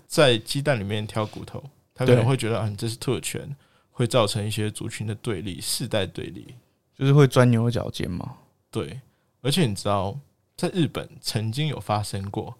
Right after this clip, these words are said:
Speaker 1: 有老人家不满年轻人坐在博爱座上面，
Speaker 2: 嗯。
Speaker 1: 他是
Speaker 2: 骂他吗？打他？
Speaker 1: 拔刀行刺。
Speaker 2: 哈？直接捅他吗？
Speaker 1: 真的有那么扯？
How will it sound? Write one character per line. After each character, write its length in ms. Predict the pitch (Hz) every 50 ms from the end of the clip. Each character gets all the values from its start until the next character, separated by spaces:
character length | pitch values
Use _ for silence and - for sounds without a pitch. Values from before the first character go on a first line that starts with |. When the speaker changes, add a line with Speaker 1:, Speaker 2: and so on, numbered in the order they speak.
| _ -
Speaker 1:
有 160 | - 131 147
老 160 | 156 127 92
人 160 | 90 95 107
家 320 | 101 107 104 104 101 101 101 - -
不 120 | - 131
满 200 | 110 101 90 90
年 180 | 95 101 104 107
轻 200 | - - 113 107
人 140 | 104 98 107
坐 140 | - 113 107
在 200 | 101 113 104 98
博 220 | - - - -
爱 120 | 78 107 104
座 200 | 95 - - 87
上 220 | 110 - - - -
面， 200 | 90 92 92 - - -
Speaker 2:
嗯。 220 | 135 123 117 107 117 - _ _ _ _ _ _
Speaker 1:
他 200 | - - 131 131
是 400 | 135 - - 123 107 107 113 -
Speaker 2:
骂 200 | - 139 131 120
他 200 | 120 127 117 117
吗？ 180 | 117 113 113 123 - _ _ _
打 200 | - 104 92 107
他？ 240 | 120 117 113 120 127 - _ _ _ _ _ _ _
Speaker 1:
拔 280 | - 123 120 113 131 147
刀 380 | - 156 151 151 160 156 160 175 - _ _ _ _ _ _ _
行 360 | - - - - 113 107 107 113
刺。 300 | - - - - 123 - - - _ _ _ _
Speaker 2:
哈？ 200 | - - 165 190 220 - - _ _ _ _ _
直 100 | - -
接 40 | 156
捅 260 | - - 139 110 113
他 200 | 110 - 135 143
吗？ 80 | 143 139
Speaker 1:
真 120 | 147 160
的 80 | 165 156
有 60 | 135
那 80 | - 131
么 100 | 131 113
扯？ 200 | - - -